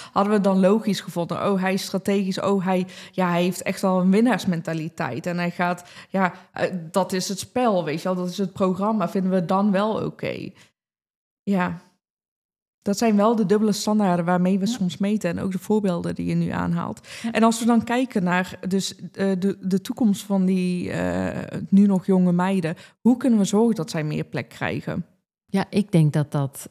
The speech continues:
Speaker 2: eh, een, eh, iets is wat wij met elkaar te doen hebben. Dus ik denk dat we veel nadrukkelijker moeten laten zien, eh, eh, wat meiden allemaal kunnen worden.
Speaker 1: Ja.
Speaker 2: Hè, toen mijn kinderen op school zaten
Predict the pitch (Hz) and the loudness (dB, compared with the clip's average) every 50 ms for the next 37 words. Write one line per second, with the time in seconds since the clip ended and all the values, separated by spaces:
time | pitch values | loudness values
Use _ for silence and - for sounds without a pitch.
0 | _ - 143 131 131 131 - - - 143 135 139 135 135 135 135 - - - 139 | _ -4 -2 0 0 -2 -2 -2 0 0 2 2 2 0 0 -2 -4 -4 -4 -4
1 | 127 127 - - 170 165 - 190 175 - - - 156 151 131 160 165 165 160 151 | -4 -4 -2 -2 -2 0 0 -2 -2 -2 -2 -4 -4 -2 0 0 2 2 2 2
2 | 147 135 - 151 - - 147 139 127 - 143 127 147 147 147 143 143 160 170 151 | 0 -2 -4 -6 -6 -4 -4 -4 -4 -6 -4 -2 0 2 2 4 2 2 2 0
3 | 127 120 131 120 123 139 135 135 151 143 135 139 147 147 143 147 135 - 147 139 | 0 -2 -2 -2 -2 -2 -2 -2 -4 -4 -4 -2 -2 -2 -2 -2 -4 -4 -4 -6
4 | 131 - - 180 185 175 160 139 123 120 151 135 175 185 - 165 143 - - 139 | -4 -2 -2 0 2 2 2 2 0 0 0 0 0 0 -2 -2 -2 -2 -2 0
5 | 135 135 135 139 135 131 143 135 135 131 131 131 - 143 131 127 135 147 143 143 | 0 2 2 0 0 0 -2 -4 -2 -2 -4 -4 -4 -6 -4 -2 0 2 2 4
6 | 139 135 131 - - _ _ _ _ _ _ - 151 147 139 139 135 131 131 127 | 2 2 0 -4 -12 _ _ _ _ _ _ -4 -2 0 0 0 0 0 -2 -2
7 | - - _ - 139 131 123 123 123 120 120 120 - 147 160 139 151 160 151 147 | -4 -8 _ -6 -4 -4 -4 -4 -4 -4 -6 -6 -4 -2 0 0 2 2 0 0
8 | 147 - 147 143 143 135 135 - - 151 139 135 131 147 156 165 165 170 180 202 | -2 -2 -2 -2 -2 -2 -2 0 0 2 2 2 2 2 0 0 0 0 0 -2
9 | 247 - - _ _ - 185 170 165 165 - 170 156 143 139 143 139 127 - 143 | -4 -6 -12 _ _ -6 -2 0 0 0 0 0 -2 0 0 -2 -2 -2 -2 -2
10 | 135 139 135 139 135 127 - - 135 - - - 143 131 123 139 131 147 131 127 | -2 -2 -2 -2 -2 -4 -4 -6 -10 -10 -8 -6 -6 -6 -4 -4 -4 -4 -4 -4
11 | 127 127 - 135 131 131 | -4 -6 -4 -4 -6 -6